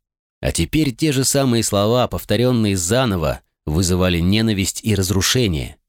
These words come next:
Призраку стало дурно. "Ещё раз повторяю, Дарн", сказал он, глядя прямо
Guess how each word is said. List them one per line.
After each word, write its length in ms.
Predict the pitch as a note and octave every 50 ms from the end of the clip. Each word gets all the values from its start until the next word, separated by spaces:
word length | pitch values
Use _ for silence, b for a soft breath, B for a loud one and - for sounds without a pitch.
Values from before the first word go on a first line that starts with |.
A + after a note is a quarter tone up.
| _ _ _ _ _ _ _ _ _ _
Призраку 500 | - G2+ A#2+ C3+ C3 C#3+ D3 C#3 - D3+
стало 360 | C#3+ - - - F2 D#2 D#2
дурно. 460 | D#2+ D#2 G#2 G2 E2 D2 C2+ A1 - - _ _ _ _ _ _ _ _ _ _ _ _ _ _ _ _ _ _ _ -
"Ещё 340 | - A2+ - - - B2+
раз 240 | C#3 D3 C3+ A#2 -
повторяю, 500 | - - - - - C3+ C#3+ C3+ A2 G2
Дарн", 440 | F#2+ G#2+ D#3 C3+ G#2+ E2 D2+ C#2 - _ _ _ _ _ _ _
сказал 400 | - - - E2 D#2+ E2 G2 F#2+
он, 160 | F#2+ F#2+ F#2+
глядя 300 | F2+ F#2 F#2+ F#2+ E2+ E2+
прямо 400 | - G2+ A#2 A#2+ B2 A#2+ G#2+ F#2+